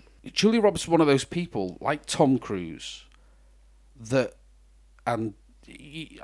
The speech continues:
and so many others, that just, they're the same people in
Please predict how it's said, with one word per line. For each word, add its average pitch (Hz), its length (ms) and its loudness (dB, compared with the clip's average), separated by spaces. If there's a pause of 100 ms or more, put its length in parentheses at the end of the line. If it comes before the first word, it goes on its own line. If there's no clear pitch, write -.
(280)
and 156 180 2
so 170 200 10
many 127 140 6
others, 110 280 0
that - 340 -6
just, 156 260 -2 (180)
they're 147 140 4
the 143 140 -2
same 175 480 0
people 160 600 -4
in 104 160 -6